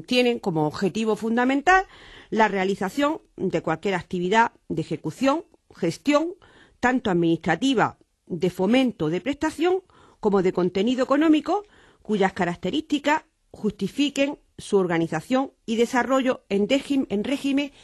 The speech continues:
de descentralización funcional. O sea, vemos que, eh, la ley, en el concepto que da la ley, pues, van a aparecer,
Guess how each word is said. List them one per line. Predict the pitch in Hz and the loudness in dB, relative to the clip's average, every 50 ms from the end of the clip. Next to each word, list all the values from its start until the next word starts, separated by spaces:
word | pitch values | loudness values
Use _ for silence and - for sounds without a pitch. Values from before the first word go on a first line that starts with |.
| - _ _ _ | -20 _ _ _
de | - 185 190 | -4 -2 -2
descentralización | 190 185 - 196 180 170 175 170 185 - 185 180 - 294 311 277 | -2 0 -2 -4 -2 -2 -2 -2 -2 -2 -2 -2 -2 -2 -6 -6
funcional. | - - 180 151 135 - 120 117 120 - - - _ _ _ _ - - - | -6 -4 -6 -6 -4 -4 -6 -6 -6 -8 -12 -16 _ _ _ _ -20 -12 -4
O | - 214 | -4 2
sea, | - 311 311 | 2 4 4
vemos | 359 339 339 381 - | 6 6 4 4 4
que, | - 240 220 208 202 196 190 185 190 | 2 2 4 4 4 4 4 2 2
eh, | 165 - 175 139 160 196 | 2 2 2 2 2 4
la | 180 190 202 | 4 4 4
ley, | 247 294 349 320 202 240 | 4 2 0 2 0 0
en | 233 202 | 2 0
el | 185 - | 0 0
concepto | - 185 180 - 339 359 - - 247 | 0 -2 0 0 -2 -2 0 -2 0
que | 214 208 | 2 2
da | 208 220 | 2 4
la | 254 277 | 2 2
ley, | 339 381 403 392 359 - | 4 4 2 2 2 0
pues, | 220 185 | -2 0
van | 208 226 | 0 0
a | 247 | 0
aparecer, | 226 247 247 247 - 294 294 320 | 0 -2 -4 -2 0 0 0 0